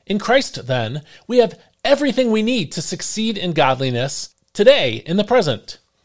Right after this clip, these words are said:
We have his power, which raised him from the dead,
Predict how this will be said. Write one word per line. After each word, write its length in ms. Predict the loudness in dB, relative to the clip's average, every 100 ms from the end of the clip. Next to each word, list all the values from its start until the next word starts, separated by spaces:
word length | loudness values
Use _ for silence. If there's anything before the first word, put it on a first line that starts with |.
| _ _ _
We 120 | -4
have 160 | 0 2
his 120 | 0
power, 520 | -2 2 4 2 -4 -16 _ _ _
which 180 | -8 -6
raised 460 | 2 4 4 0
him 80 | -4
from 200 | -2 -2
the 80 | 0
dead, 420 | 2 2 2 -6